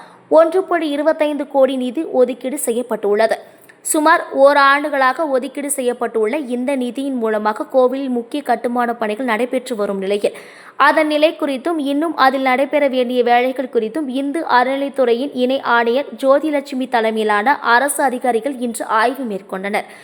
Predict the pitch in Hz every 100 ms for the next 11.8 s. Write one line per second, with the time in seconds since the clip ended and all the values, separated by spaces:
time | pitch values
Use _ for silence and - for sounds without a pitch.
0 | - - - - 254 262 294 302 269 277
1 | 277 254 247 233 233 320 285 269 277 269
2 | 254 214 233 285 294 254 254 254 240 233
3 | 285 285 262 208 311 311 247 233 233 247
4 | 214 214 311 262 247 285 302 302 285 262
5 | 247 262 277 262 220 220 320 - - -
6 | 285 294 285 262 294 349 311 302 285 277
7 | 254 262 277 269 233 220 311 - 240 254
8 | 262 240 254 262 330 302 262 269 294 277
9 | 269 254 226 220 311 - 247 247 240 320
10 | 277 277 302 269 262 247 233 254 262 254
11 | 240 214 214 285 - 269 277 285